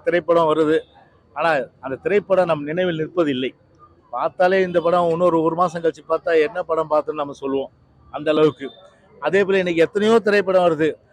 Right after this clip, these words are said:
ஆனா சமூகத்துக்கு ஒவ்வாத கருத்துக்கள், சமூகத்தை சீரழிக்கின்ற கருத்துக்கள், பணத்துக்காகவே வந்து சமுதாயம் எக்கேடு கெட்டு போனால் என்ற வகையில இன்றைக்கு வந்து நடிகர்கள்லாம் நடித்துக் கொண்ட நிலையில, எனக்கு வந்து பணம் முக்கியம் இல்ல,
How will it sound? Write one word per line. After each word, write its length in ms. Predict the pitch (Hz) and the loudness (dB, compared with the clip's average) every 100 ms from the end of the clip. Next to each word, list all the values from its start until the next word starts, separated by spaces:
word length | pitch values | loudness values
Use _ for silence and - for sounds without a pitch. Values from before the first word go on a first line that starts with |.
| _ _ 151 | _ _ -2
ஆனா 140 | 180 165 - - | 2 2 -2 -6
சமூகத்துக்கு 580 | 156 202 208 - 175 170 | -4 -2 -4 -4 -8 -6
ஒவ்வாத 540 | 165 185 196 196 202 | -4 0 2 2 0
கருத்துக்கள், 520 | 165 165 156 143 143 - - _ | -2 -4 -4 -10 -10 -12 -20 _
சமூகத்தை 580 | - 156 196 202 196 175 | -4 -4 -2 -6 -6 -12
சீரழிக்கின்ற 720 | - 202 196 196 190 180 175 | -10 -4 -2 -2 -4 -6 -4
கருத்துக்கள், 500 | 170 156 - 139 131 _ - _ _ _ | -2 -4 -4 -10 -10 _ -20 _ _ _
பணத்துக்காகவே 880 | 147 190 196 202 - 196 190 190 208 208 | -4 -4 -4 -8 0 2 4 4 4 4
வந்து 320 | 185 175 180 190 170 _ _ _ - | 2 2 0 0 -2 _ _ _ -6
சமுதாயம் 400 | 151 196 202 180 | -6 2 2 4
எக்கேடு 280 | 165 196 196 | 0 0 0
கெட்டு 240 | 180 175 170 | 0 -2 -4
போனால் 360 | - 185 185 175 | -4 -2 0 -2
என்ற 160 | 165 165 | -2 -2
வகையில 380 | 160 160 170 170 160 | -2 -2 -4 -4 -4
இன்றைக்கு 280 | 160 139 | -6 -6
வந்து 220 | 156 160 180 175 | -8 -2 0 0
நடிகர்கள்லாம் 560 | 151 160 165 160 170 156 | -2 0 2 2 0 0
நடித்துக் 260 | 151 147 139 | -6 -6 -14
கொண்ட 220 | 135 135 | -10 -6
நிலையில, 240 | 143 127 117 98 _ _ _ | -4 -2 -4 -6 _ _ _
எனக்கு 260 | 147 170 160 | -6 -6 -4
வந்து 200 | 165 185 170 | -2 -2 -4
பணம் 400 | 160 175 202 190 165 151 | -4 -2 -2 -4 -8 -12
முக்கியம் 320 | 143 160 143 | -8 -6 -4
இல்ல, 180 | 135 | -2